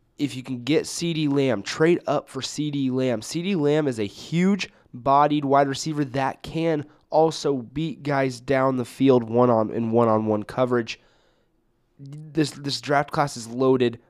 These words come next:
with big-bodied wide receivers. Take, you're, you're down in the, you're,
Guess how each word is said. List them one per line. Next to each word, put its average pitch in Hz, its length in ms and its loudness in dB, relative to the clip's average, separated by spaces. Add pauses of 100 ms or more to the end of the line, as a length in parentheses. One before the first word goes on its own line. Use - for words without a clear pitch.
with 107 320 -2
big-bodied 117 560 2
wide 107 240 2
receivers. 117 580 -2 (800)
Take, 151 460 0 (240)
you're, 135 160 2
you're 143 180 2
down 175 300 6
in 175 60 2
the, 131 100 4
you're, 127 340 2